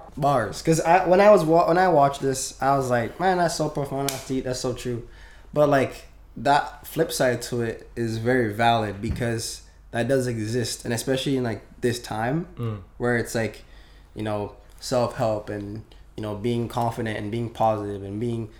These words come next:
Speaker 1: which is all good things. But I think it's kinda, some people kinda take it to the next level and it's like, "Well, I'm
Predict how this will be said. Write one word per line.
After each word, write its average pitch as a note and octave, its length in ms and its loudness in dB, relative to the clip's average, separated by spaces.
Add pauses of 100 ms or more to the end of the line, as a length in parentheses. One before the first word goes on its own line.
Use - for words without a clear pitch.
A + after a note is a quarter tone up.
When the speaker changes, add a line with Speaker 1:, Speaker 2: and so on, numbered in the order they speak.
(120)
Speaker 1:
which C3 160 -4
is B2 100 -4
all B2 280 2
good A#2+ 340 -2
things. C3 340 -4
But A#2+ 140 -2
I A2 80 -2
think B2+ 300 -2
it's A#2 120 -6
kinda, A2+ 260 -2
some B2+ 200 -2
people A#2+ 200 -4
kinda A2 220 -8
take A#2 200 -8
it A2+ 80 -6
to A#2 80 -6
the G#2 80 -4
next G#2+ 300 -6
level A#2 300 -2
and G#2 100 -6
it's - 100 -12
like, A2 240 -6 (360)
"Well, G#2 520 -2 (160)
I'm A2+ 200 -2